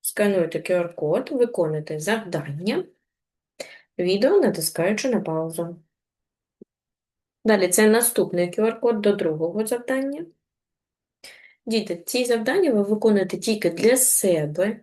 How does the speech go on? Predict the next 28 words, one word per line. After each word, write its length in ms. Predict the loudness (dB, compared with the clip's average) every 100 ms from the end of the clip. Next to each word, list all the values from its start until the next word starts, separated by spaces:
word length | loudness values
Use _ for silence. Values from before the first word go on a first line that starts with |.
| _
нікуди 400 | 0 0 0 -2
їх 140 | -2 -4
відправляти, 840 | -4 -4 -2 0 0 0 -4 -4 -2
прикріпляти 680 | -2 0 -2 0 -2 -2 -4
фотографії 680 | -4 -4 -2 -4 -4 -4
не 160 | -4 -2
треба. 520 | -2 -2 -2 -4 -6 -8 -16 -16 -16 _
Це 340 | 0 2 4
я 280 | 4 4 2
вам 220 | 0 -2
пропоную 500 | -2 -2 0 0 0
для 160 | 2 0
того, 340 | 0 0 0
щоб 240 | -2 -4 -4
ви 100 | -2
краще 560 | 0 -2 -2 -6 -8 -10 _ _
засвоїли 760 | -2 2 2 2 4 4 4 0
поданий 480 | 0 0 2 4 2
матеріал 460 | 0 0 0 -2 -6 -14 -6
та 300 | -2 -2 -4 -8
більше 880 | -6 0 2 2 0 -4 -4 -6 -8
пригадали 840 | -4 0 0 0 -2 0 0 0 -2
інформації 920 | -4 -4 -2 -2 -2 -2 -2 -6 -6 -16 -10
для 100 | -8
того, 280 | -2 -2 -2
щоб 260 | -4 -6 -6
гарно 420 | -4 -4 -4 -6
впоратися 800 | -6 -4 -2 -2 -2 -4 -4